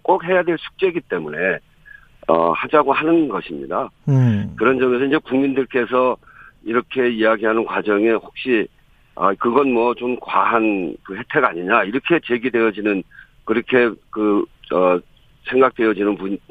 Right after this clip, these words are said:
Speaker 1: 부분이 있다면 이 법은 보상을 목적으로 하는 것이 아니라 그분들의 명예를 훼손시키는 것이고 그리고 민주화 운동이 우리 역사에 이 공로가 있다라고 하는 것을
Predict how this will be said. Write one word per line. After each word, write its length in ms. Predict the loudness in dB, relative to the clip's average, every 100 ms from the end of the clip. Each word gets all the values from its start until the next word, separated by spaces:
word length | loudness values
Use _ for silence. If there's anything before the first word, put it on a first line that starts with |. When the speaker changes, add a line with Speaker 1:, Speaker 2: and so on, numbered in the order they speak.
| -10
Speaker 1:
부분이 360 | -6 0 2 2
있다면 520 | 0 -4 0 0 0 -8 -20 -6
이 160 | -2
법은 360 | 0 0 0 -2
보상을 440 | -2 0 2 0
목적으로 540 | 0 -4 -4 -2 0 -2
하는 160 | -2 -2
것이 220 | -2 0
아니라 480 | -2 0 2 2 0 -6 -20 -20 -12
그분들의 480 | -4 0 2 2 0
명예를 680 | 0 -2 0 0 0 -2 -4 -8
훼손시키는 600 | -2 -2 -2 -4 -2 -2
것이고 580 | -4 -8 -8 -4 -4 -2
그리고 360 | -2 2 2
민주화 340 | 2 -2 0 0
운동이 760 | 0 0 0 0 0 2 2 0 -6 -20 -20 -18
우리 180 | -8 0
역사에 400 | 0 0 -2 -2 -4 _
이 180 | -8 -8 -4
공로가 420 | 0 2 2 0
있다라고 800 | -2 -2 0 2 2 0 0 0
하는 240 | 0 -2
것을 420 | -2 -2 0 0